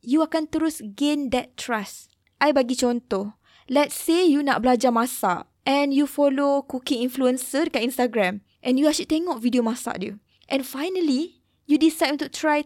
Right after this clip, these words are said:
tiga resepi daripada influencer tu. Contohnya, Popia Carbonara, um, Spaghetti Aglio Olio and Nasi Goreng Kampung. So, you dah beli bahan and then you masak tiga-tiga resepi tu.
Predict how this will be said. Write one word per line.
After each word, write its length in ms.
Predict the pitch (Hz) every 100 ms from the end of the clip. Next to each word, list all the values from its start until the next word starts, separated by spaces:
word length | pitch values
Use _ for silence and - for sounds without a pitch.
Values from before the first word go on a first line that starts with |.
| -
tiga 320 | 311 - 403
resepi 560 | 339 - 330 - 269 294
daripada 300 | 285 277 240
influencer 480 | 254 269 269 262 254
tu. 240 | 180 196 _ -
Contohnya, 640 | 247 254 285 285 339 381
Popia 400 | 302 294 285 262
Carbonara, 800 | 233 214 214 208 202 254 339 359 -
um, 220 | 233 233
Spaghetti 500 | - 233 240 254 226
Aglio 320 | 220 226 233
Olio 400 | 214 220 277 381 -
and 320 | 302 320 320
Nasi 320 | 311 311 254
Goreng 160 | 285 285
Kampung. 480 | 269 247 214 185 190 _ _ _ -
So, 160 | 349
you 80 | 320
dah 80 | 247
beli 160 | 240 247
bahan 800 | 262 254 269 247 240 240 254 285
and 60 |
then 80 | 370
you 80 | 359
masak 560 | 285 294 - 208 120 254
tiga-tiga 400 | 247 254 240 226
resepi 320 | 240 - 226
tu. 240 | 175 180